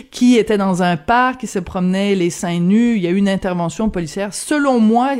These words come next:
toute cette histoire-là a été vraiment, euh, vraiment beaucoup trop, euh, exagérée. C'est, selon moi, quelque chose d'assez anecdotique. Mais toi, il y a quelque chose qui t'inquiète beaucoup plus que de savoir si on peut se promener ou pas les seins nus dans les parcs.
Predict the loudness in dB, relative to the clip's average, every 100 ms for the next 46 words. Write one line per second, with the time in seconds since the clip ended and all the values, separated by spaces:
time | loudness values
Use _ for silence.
0 | -8 -10 -8 -4 -6 -4 -2 0 0 -2
1 | -2 -2 -4 -4 -6 -4 -6 -10 -20 -20
2 | -10 -4 0 2 2 0 -2 -2 -2 0
3 | -4 -10 -16 -6 -4 -4 -2 0 0 0
4 | -2 -4 -10 -8 -2 -2 0 0 2 0
5 | -2 -4 0 2 2 0 0 0 0 0
6 | 0 2 0 -2 -4 -6 -6 -8 -8 _
7 | -16 -4 0 2 2 0 -2 -2 -2 -2
8 | -2 -6 -8 -4 0 0 2 0 0 -6
9 | -8 -20 -20 -8 -4 2 2 2 -2 -4
10 | -6 -4 -2 -2 -2 -4 -2 0 0 0
11 | -2 0 2 0 -2 0 2 2 -2 -6
12 | -6 -2 0 0 0 -2 -4 -2 -4 -6
13 | -2 0 2 2 0 -4 -2 -2 0 -2
14 | -2 -2 0 0 -2 -4 -6 -10 -12 -20